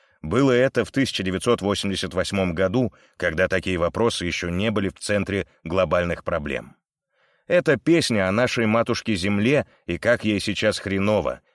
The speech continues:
комментировал Ульрих. "Она обо всем дерьме, которое творится в мире, и как вся окружающая среда, в которой мы живем, медленно превращается в помойную яму.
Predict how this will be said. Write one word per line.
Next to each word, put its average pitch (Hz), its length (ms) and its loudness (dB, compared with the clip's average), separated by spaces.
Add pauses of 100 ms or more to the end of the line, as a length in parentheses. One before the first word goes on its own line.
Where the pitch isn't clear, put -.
комментировал 87 680 -4
Ульрих. - 500 -6 (340)
"Она 180 360 4
обо 139 200 4
всем 151 280 2
дерьме, 117 420 2 (220)
которое 123 420 4
творится 120 540 2
в 92 80 -2
мире, 107 420 0 (260)
и 92 120 0
как 127 240 2
вся 131 240 4
окружающая 98 680 0
среда, 90 380 2
в - 60 -2
которой 90 360 0
мы 87 140 0
живем, 101 400 0 (260)
медленно 135 560 2
превращается 107 800 0
в - 60 -14
помойную 87 640 0
яму. 80 480 -4